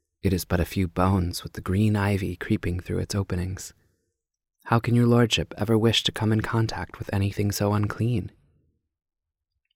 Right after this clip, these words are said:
The Buddha says, "A man's body is but froth on the water, or a gust of wind, all a make-believe," he said. "Who can say that it is anything, or who can say that it is nothing at all?"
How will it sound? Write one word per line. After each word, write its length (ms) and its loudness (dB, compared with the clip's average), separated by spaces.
The 80 2
Buddha 260 8
says, 460 2
"A 60 4
man's 380 6
body 380 2
is 140 -4
but 200 -6
froth 380 2
on 120 2
the 80 2
water, 440 -2
or 140 4
a 60 6
gust 340 0
of 140 -4
wind, 380 -2
all 320 6
a 40 4
make-believe," 760 -2
he 160 -6
said. 360 -2
"Who 120 2
can 180 2
say 280 2
that 180 -6
it 120 -2
is 120 2
anything, 560 -2
or 120 -2
who 100 0
can 180 -2
say 240 2
that 220 -2
it 100 0
is 100 2
nothing 380 2
at 60 4
all?" 340 0